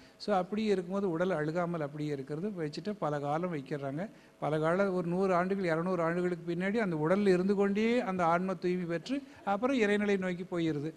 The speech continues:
So, இப்படி போகும்போது அது ஜீவன், ஜீவ சமாதி பண்ணி அப்படி முக்தி வருகிறது அப்படின்னு சொல்றாங்க. So, பிறப்பு எடுக்காமல் இருக்கிறதுக்கான நிலை. இது எல்லாமே ஒவ்வொரு பேர் வைக்கிறமே தவிர, உண்மையில் அது இறைநிலை சேர்ந்த பிறகு தான் அது முக்தி அடைகிறது. வாழும்போதே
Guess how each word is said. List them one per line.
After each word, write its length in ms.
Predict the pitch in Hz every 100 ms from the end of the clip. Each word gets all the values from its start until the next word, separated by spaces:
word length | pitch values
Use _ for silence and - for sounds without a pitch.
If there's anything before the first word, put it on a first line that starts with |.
| - -
So, 180 | - 233
இப்படி 280 | 226 214 247
போகும்போது 600 | 220 214 208 185 214 226
அது 340 | 185 185 156 143
ஜீவன், 440 | 175 208 202 196
ஜீவ 280 | 156 180 190
சமாதி 520 | 170 175 175 196 196
பண்ணி 400 | 180 170 208 254 -
அப்படி 260 | 170 185 202
முக்தி 300 | 170 - 165
வருகிறது 380 | 147 143 147
அப்படின்னு 280 | 147 139 131
சொல்றாங்க. 260 | 135 131 139 - - -
So, 140 | 165
பிறப்பு 300 | - 196 202
எடுக்காமல் 480 | 185 196 214 208 208
இருக்கிறதுக்கான 560 | 180 156 170 156 151 143
நிலை. 280 | 139 139 160
இது 160 | 185
எல்லாமே 560 | 175 165 175 196 156 175 - - - -
ஒவ்வொரு 320 | 175 185 185
பேர் 400 | 180 175 202 214
வைக்கிறமே 520 | 196 185 180 170 156
தவிர, 500 | 131 143 147 135 156 151 - -
உண்மையில் 520 | 151 160 196 214 214
அது 440 | 175 170 165 151 139
இறைநிலை 460 | 147 175 185 180 160
சேர்ந்த 340 | 170 156 165
பிறகு 220 | 160 156
தான் 160 | 151 190
அது 260 | 165 143 139
முக்தி 320 | 135 - 156
அடைகிறது. 320 | 147 151 196
வாழும்போதே 760 | 151 147 175 175 170 175 214